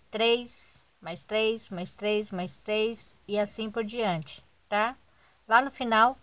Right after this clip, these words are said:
eu acrescento mais duas correntinhas extras. Então, aqui eu vou começar fazendo uma, duas, três, quatro correntinhas. Vou dar duas laçadas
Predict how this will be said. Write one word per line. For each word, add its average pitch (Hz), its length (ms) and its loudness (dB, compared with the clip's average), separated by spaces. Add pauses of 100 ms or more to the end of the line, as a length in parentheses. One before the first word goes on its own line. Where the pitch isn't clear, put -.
eu 233 120 2
acrescento 226 640 0
mais 220 420 -2
duas 233 320 0
correntinhas 214 800 -4
extras. - 680 -8 (1300)
Então, 233 160 6
aqui 254 380 10
eu 269 80 12
vou 240 100 10
começar 233 540 10
fazendo 214 720 6 (420)
uma, 240 640 10 (100)
duas, 226 800 12
três, 202 680 4 (100)
quatro 208 440 8
correntinhas. 165 800 0 (100)
Vou 170 220 -6
dar 190 240 6
duas 247 480 8
laçadas 208 880 6